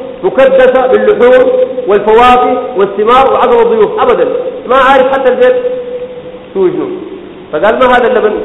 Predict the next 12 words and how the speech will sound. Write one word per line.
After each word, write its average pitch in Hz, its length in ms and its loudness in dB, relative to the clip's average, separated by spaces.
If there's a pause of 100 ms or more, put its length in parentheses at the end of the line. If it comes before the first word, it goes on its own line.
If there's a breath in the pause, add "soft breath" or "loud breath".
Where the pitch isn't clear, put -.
من 180 120 0
وين؟" - 400 0 (460)
عارف 214 220 -2
إن 220 80 -2
البيت 233 360 0
ما 233 80 0
فيه 233 60 2
لبن، 202 280 0 (520)
حتى 208 140 -4
اللبن 247 260 2
ما 233 60 2
كان 220 180 2